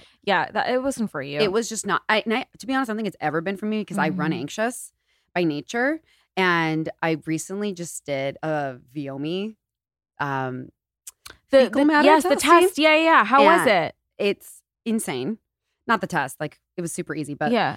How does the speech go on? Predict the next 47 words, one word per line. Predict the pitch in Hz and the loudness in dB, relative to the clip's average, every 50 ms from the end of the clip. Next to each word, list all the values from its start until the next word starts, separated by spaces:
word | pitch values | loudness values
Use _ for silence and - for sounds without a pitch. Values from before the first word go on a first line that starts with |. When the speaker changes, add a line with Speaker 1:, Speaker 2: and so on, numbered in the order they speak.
| - - | -6 -4
Speaker 2:
I | 170 165 | -4 -4
just | 156 - 185 175 - - | 0 0 -2 -2 0 -2
got | 180 160 | -4 -4
the | - 147 | -4 -6
results. | 143 143 131 131 135 147 190 - | -6 -6 -6 -4 -4 -2 0 2
Speaker 1:
Okay, | 254 247 269 240 | 2 4 4 2
but | 170 135 - - | 2 0 -4 -4
tell | - 240 254 | -2 -2 0
me | 277 330 | 0 0
the | 339 381 | 0 0
results. | 208 214 196 254 247 240 - | -2 0 0 0 0 0 0
What, | - 226 214 - | 0 0 2 2
what | 226 226 | 2 2
did | 247 233 | 2 2
it | 214 202 - | 0 2 2
say? | 262 262 349 440 285 214 156 165 190 | 4 6 6 6 6 4 2 0 0
Speaker 2:
Okay. | 190 208 190 170 143 - - _ _ _ _ | 0 0 0 -2 -2 -4 -10 _ _ _ _
So | - - 208 190 185 180 175 - - _ _ _ _ _ - | 0 2 4 6 6 6 4 2 -4 _ _ _ _ _ 0
it's | 269 349 - - | 0 0 2 2
amazing. | 466 285 220 175 170 160 135 127 151 - - _ _ | 2 2 2 2 0 -2 -4 -6 -8 -10 -12 _ _
Like, | - 190 160 - _ | -2 -2 -2 -4 _
the | _ - 202 | _ -6 -6
test | - - - 220 220 277 - - - | -6 -2 0 2 2 2 0 -6 -10
itself, | 254 - - - 170 151 160 214 - - | -12 -12 -4 0 2 2 2 2 0 0
like, | 180 160 - 180 | -2 0 0 -4
it | 165 | -6
took | - - 185 | -6 -8 -6
me, | - 220 | -2 -2
like, | 196 175 - | -2 0 -2
an | 170 - - | -2 -4 -2
hour | - 143 143 147 151 147 | 0 0 0 0 -2 -4
to | - 160 | -6 -8
do | 147 147 143 143 | -6 -4 -4 -4
online. | 139 135 139 135 131 135 147 | -4 -4 -4 -6 -6 -4 -6
It's | 147 143 - | -6 -8 -6
Speaker 1:
Uh-huh. | 226 214 | -6 -4
Speaker 2:
very | 165 151 143 143 147 147 | -2 -2 -2 -2 -4 -6
in-depth. | 139 135 131 139 131 131 - - - - | -6 -6 -4 -2 -2 -2 -2 -2 -6 -6
Speaker 1:
Uh-huh. | - 233 226 220 202 196 196 196 | -2 -2 -2 -2 -2 -4 -2 0
Speaker 2:
But | 208 196 - | 0 0 0
so | - 214 202 | -2 -4 -2
basically | 170 190 185 185 - 254 269 | 0 -2 -2 -2 -2 -4 -4
it | 285 | -4
comes | - - 254 233 175 | -4 -2 -2 -2 -2
back | - 160 156 156 156 160 _ | 0 2 2 2 2 0 _
and | - 175 165 | -2 -2 -2
it'll | 165 160 175 175 165 156 | 0 -2 -2 -4 -6 -8